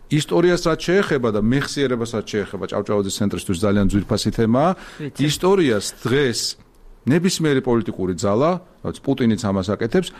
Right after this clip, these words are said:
Speaker 1: იმისთვის კი არ იყენებს, რაღაც აკადემიური ინტერესი აქ ან ისტორიაში ჩიჩხინი აინტერესებთ. არა,
Speaker 2: ვიცით, როგორ
Speaker 1: ძალაუფლების
Speaker 2: იყენებს, ხო?
Speaker 1: წყაროა დღეს.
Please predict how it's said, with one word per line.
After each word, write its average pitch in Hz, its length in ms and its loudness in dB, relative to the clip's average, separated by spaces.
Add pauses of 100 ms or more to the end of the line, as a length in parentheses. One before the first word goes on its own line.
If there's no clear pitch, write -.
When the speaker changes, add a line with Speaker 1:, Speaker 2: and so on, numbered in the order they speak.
(140)
Speaker 1:
იმისთვის 170 400 0
კი 139 100 -4
არ 123 120 2
იყენებს, 104 320 -2
რაღაც 85 240 -6
აკადემიური 107 600 0
ინტერესი 95 560 -2
აქ 87 120 -4
ან 92 140 -2
ისტორიაში 92 520 -2
ჩიჩხინი 101 440 -4
აინტერესებთ. 92 540 -2
არა, 143 200 2
Speaker 2:
ვიცით, 185 160 -4
როგორ 202 260 2
Speaker 1:
ძალაუფლების 180 680 2
Speaker 2:
იყენებს, 185 80 -2
ხო? 147 40 -6
Speaker 1:
წყაროა 143 420 2
დღეს. 117 400 -2